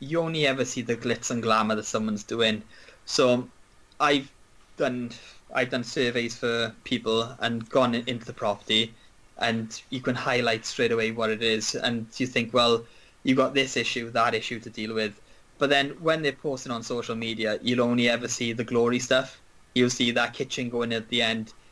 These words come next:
You haven't seen s-, necessarily where they've ripped kitchens off and seen damp,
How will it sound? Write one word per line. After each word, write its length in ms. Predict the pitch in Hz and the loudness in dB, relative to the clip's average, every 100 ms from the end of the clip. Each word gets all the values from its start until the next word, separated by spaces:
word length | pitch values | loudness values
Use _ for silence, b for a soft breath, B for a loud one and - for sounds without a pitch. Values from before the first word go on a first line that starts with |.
| - | -4
You 120 | 131 | 0
haven't 240 | 143 131 | 2 2
seen 260 | 127 143 123 | 2 0 0
s-, 200 | 117 - | -2 -6
necessarily 720 | 120 123 120 117 120 113 117 | -4 -4 -4 -4 -2 0 -2
where 160 | 117 113 | -2 0
they've 240 | 117 117 | -2 -2
ripped 260 | 127 120 123 | 0 0 0
kitchens 400 | - 117 117 110 | -6 -4 -4 2
off 220 | 113 107 | 2 2
and 120 | 113 | -2
seen 320 | 113 117 113 110 | -6 -4 -4 0
damp, 260 | 117 107 | 0 0